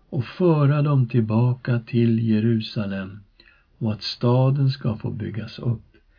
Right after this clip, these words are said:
Men vi ser också profetier som pekar rakt in i Nya testamentet.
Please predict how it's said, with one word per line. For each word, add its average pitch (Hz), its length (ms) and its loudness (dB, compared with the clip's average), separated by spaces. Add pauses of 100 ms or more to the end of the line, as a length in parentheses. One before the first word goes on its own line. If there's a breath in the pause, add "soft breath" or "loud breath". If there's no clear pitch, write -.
(380 soft breath)
Men 117 140 0
vi 113 120 0
ser 127 280 2
också 117 300 -2
profetier 113 720 -2
som 110 240 -6
pekar 113 380 -2
rakt 135 540 -2
in 117 340 2
i 113 100 0
Nya 113 300 0
testamentet. 107 920 -6